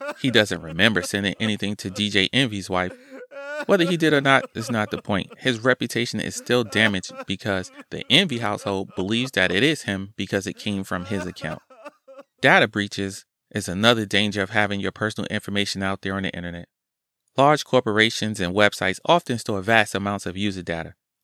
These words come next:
Unfortunately, these databases can be compromised through data breaches. When this happens, your personal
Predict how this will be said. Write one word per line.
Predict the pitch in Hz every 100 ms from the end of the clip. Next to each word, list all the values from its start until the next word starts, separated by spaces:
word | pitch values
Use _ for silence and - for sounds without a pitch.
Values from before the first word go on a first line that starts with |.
| -
Unfortunately, | 90 - 170 - 104 95 95 _ _
these | 202 220
databases | 151 113 110 110 113 113
can | - 107
be | 101
compromised | 92 120 117 110 113 110 110
through | -
data | 101 92 87
breaches. | 87 82 - 80 _ _ _ _ _
When | 104 98
this | 165
happens, | - 95 - 92 - _
your | - 214
personal | - 131 127